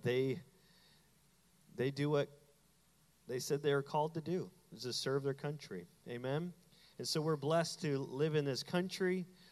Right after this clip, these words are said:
We have freedom. Um, hopefully this past week you, uh, you went out and voted. Um, and, uh, you'll have another chance again in two years. <laughs> Uh, so, but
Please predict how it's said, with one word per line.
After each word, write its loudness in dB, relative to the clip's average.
We -2
have -4
freedom. 6
Um, -2
hopefully 2
this 0
past 0
week 0
you, 2
uh, 4
you 4
went 6
out 2
and -8
voted. 4
Um, 0
and, 0
uh, 4
you'll 2
have 4
another 4
chance 2
again 0
in -8
two -2
years. 0
<laughs> -6
Uh, 0
so, 4
but 6